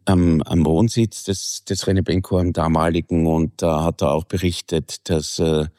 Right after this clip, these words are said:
äh, Rene Benko mit ihm durch die Räume gegangen sei und gemeint hätte, alles gehört ja, wir wissen das schon aus der Berichterstattung, alles gehört ja einer,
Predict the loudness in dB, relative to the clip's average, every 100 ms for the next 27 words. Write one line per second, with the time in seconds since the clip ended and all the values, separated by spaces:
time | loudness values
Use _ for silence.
0 | _ _ _ _ _ _ -4 -2 0 0
1 | 0 2 2 0 0 0 2 2 0 2
2 | -2 -2 -2 0 0 0 0 0 0 0
3 | 0 0 2 0 0 0 0 0 0 0
4 | -2 -2 -2 2 0 2 0 0 -4 _
5 | _ _ _ 0 0 0 0 0 0 -2
6 | 0 0 -2 -2 -2 -2 -2 -4 -2 -4
7 | -2 0 -2 -2 _ _ _ -2 0 -2
8 | -2 0 2 0 0 0 0 0 0 2
9 | 0